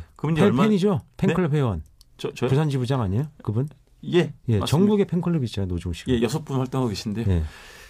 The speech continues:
Speaker 1: 근데 이제 그분이 저한테 얼마 전에 이제 문자를 보내주셨는데, 그래서 약간 그, 그, 그걸 보면서 저는 새삼 뭘 느꼈냐면, "작가님, 제가 이제 어떤 국밥집에 갔어요." 굉장히 유명한 집입니다. 시옷집인데.
Speaker 2: 네.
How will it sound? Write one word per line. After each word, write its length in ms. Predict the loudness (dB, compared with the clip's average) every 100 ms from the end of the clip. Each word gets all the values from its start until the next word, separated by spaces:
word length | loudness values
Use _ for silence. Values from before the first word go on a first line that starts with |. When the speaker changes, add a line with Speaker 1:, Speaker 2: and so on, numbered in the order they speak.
| -8
Speaker 1:
근데 160 | 0 0
이제 140 | 0
그분이 320 | -2 0 4
저한테 200 | 4 4
얼마 200 | 0 0
전에 240 | -2 0 0
이제 140 | 0
문자를 440 | 2 2 4 4
보내주셨는데, 760 | 4 0 0 -2 -2 0 0 -2 -6 -18 _ -20 -20 _ _
그래서 200 | -4 -2
약간 380 | -2 -2 -2 -2
그, 200 | -4 -6 -6 -10 -20 -20 -12
그, 100 | -8
그걸 240 | 0 4 4
보면서 200 | 4 2
저는 80 | 0
새삼 260 | 0 2 4
뭘 160 | 4
느꼈냐면, 760 | 2 2 0 -2 -2 -4 -4 -6 _ _ _ _ _ -20 _ -20 -20
"작가님, 540 | -6 -4 -2 -2 -2 -6 -16 -20
제가 400 | -4 -2 0 0
이제 340 | 0 0 -2 -4
어떤 220 | -6 -4
국밥집에 380 | -2 0 0 0
갔어요." 160 | -6 -2
굉장히 200 | 0 4
유명한 240 | 4 2
집입니다. 560 | -2 -6 -6 -6 -8 -8 -10
시옷집인데. 880 | -6 0 0 0 -6 -6 -6 -8 -10 -14 -6
Speaker 2:
네. 140 | -4